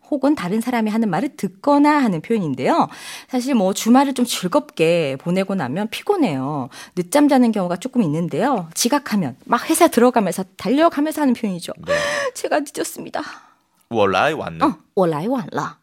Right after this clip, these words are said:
Speaker 2: "我来晚了."
Speaker 1: 앞에다가 对不起 붙여주면 좀 낫겠죠, 그쵸?
Speaker 2: 对不起.
Speaker 1: 我来-, 어.
Speaker 2: "我来晚了."
Speaker 1: 그렇죠. 对不起，我来晚了.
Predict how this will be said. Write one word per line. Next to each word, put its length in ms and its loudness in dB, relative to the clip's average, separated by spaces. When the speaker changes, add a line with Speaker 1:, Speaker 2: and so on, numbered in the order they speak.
Speaker 2:
"我 120 -6
来 220 -4
晚 220 -4
了." 100 -10
Speaker 1:
앞에다가 440 -6
对不起 440 -6
붙여주면 360 -4
좀 180 0
낫겠죠, 380 -4
그쵸? 360 -4
Speaker 2:
对 160 4
不 120 4
起. 360 -4
Speaker 1:
我来-, 100 -8
어. 140 -6
Speaker 2:
"我 180 0
来 220 0
晚 220 -6
了." 100 -8
Speaker 1:
그렇죠. 360 -6
对不起，我来晚了. 1200 -6